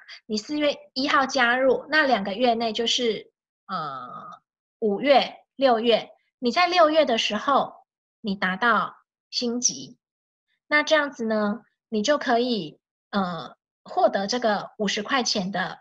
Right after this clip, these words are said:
奖金。那以前呢，就是你要达到星级，就是你只要总共的，总共你的O G B有五百，所以你即便你自己一个人买五百，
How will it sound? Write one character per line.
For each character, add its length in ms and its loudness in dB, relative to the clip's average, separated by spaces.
奖 220 -4
金。 360 -4
那 240 2
以 160 -2
前 320 2
呢， 180 4
就 80 -2
是 400 2
你 120 2
要 80 4
达 160 0
到 100 4
星 240 -2
级， 120 -6
就 100 -4
是 100 -2
你 160 -2
只 100 -2
要 180 4
总 280 -2
共 180 0
的， 140 0
总 240 0
共 200 6
你 120 -4
的 140 -4
O 160 0
G 160 -4
B 100 -4
有 100 2
五 160 -4
百， 160 0
所 140 4
以 20 6
你 160 -2
即 220 -2
便 160 2
你 80 -2
自 180 -10
己 160 -6
一 80 -2
个 80 -2
人 180 -6
买 200 -2
五 160 -4
百， 180 2